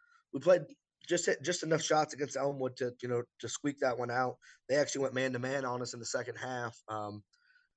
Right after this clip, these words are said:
you know, we, we were down one at halftime. I was surprised they came out in man-to-man in the second half, you know, and we got some things going. But, uh, you know, Jada Smith,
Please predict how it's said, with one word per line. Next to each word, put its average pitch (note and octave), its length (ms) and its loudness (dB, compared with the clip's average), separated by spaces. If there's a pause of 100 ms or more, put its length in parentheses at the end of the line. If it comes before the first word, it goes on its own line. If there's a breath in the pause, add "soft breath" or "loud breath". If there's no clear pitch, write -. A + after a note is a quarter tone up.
(120)
you A2 60 -2
know, A2+ 280 0
we, A#2+ 100 0
we A#2 160 0
were B2+ 80 2
down B2+ 280 2
one B2 180 0
at A2+ 80 -4
halftime. B2 480 -4
I A#2+ 60 -2
was A#2 120 -6
surprised B2+ 400 -4
they A#2+ 60 -10
came A#2+ 180 -6
out A#2 140 -6
in A2 60 -14
man-to-man A#2+ 560 -4 (420)
in A2 60 -8
the A2 60 -8
second E3+ 320 0
half, A#2+ 380 -4
you A2+ 120 -6
know, A#2 100 0
and A#2 100 -2
we A2 60 -8
got A#2 160 -4
some A#2 140 -8
things A2+ 240 -8
going. B2 420 0
But, G#2+ 140 -6 (120)
uh, A2 220 -2 (460 soft breath)
you A#2 60 -6
know, A#2+ 40 -2
Jada C#3 300 2
Smith, C3 340 -2